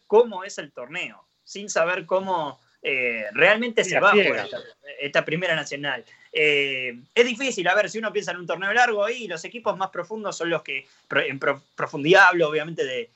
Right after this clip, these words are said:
Speaker 1: del plantel, son los que van a tener un éxito más relativo, pero eh, si uno apunta a otro tipo de torneo, tal vez un torneo corto, con zonas, y ahí las sorpresas están a, a flor de cañón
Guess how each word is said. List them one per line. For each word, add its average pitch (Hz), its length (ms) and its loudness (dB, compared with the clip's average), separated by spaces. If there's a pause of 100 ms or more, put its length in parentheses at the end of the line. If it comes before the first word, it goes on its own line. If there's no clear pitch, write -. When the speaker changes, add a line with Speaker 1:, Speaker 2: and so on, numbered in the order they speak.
(240)
Speaker 1:
del 135 180 -8
plantel, 143 380 0
son 165 160 -2
los 143 100 -4
que 135 100 -4
van 151 160 -2
a 147 80 -4
tener 139 240 -4
un 139 120 -6
éxito 139 360 -4
más 135 140 2
relativo, 135 640 0 (260)
pero 147 800 4 (200)
eh, 135 340 -10
si - 200 -6
uno 208 180 4
apunta 202 440 2
a 156 80 6
otro 165 200 -2
tipo 165 220 -6
de 123 60 -6
torneo, 208 360 -2
tal 147 100 -4
vez 143 120 -8
un 131 100 -16
torneo 135 280 -8
corto, 160 340 -2
con 139 160 -2
zonas, 196 440 0 (180)
y 233 200 0
ahí 202 200 4
las 247 180 0
sorpresas 175 540 -2
están 156 240 0
a, 123 360 -8 (120)
a 117 100 -10
flor 175 200 0
de 156 80 2
cañón 185 360 0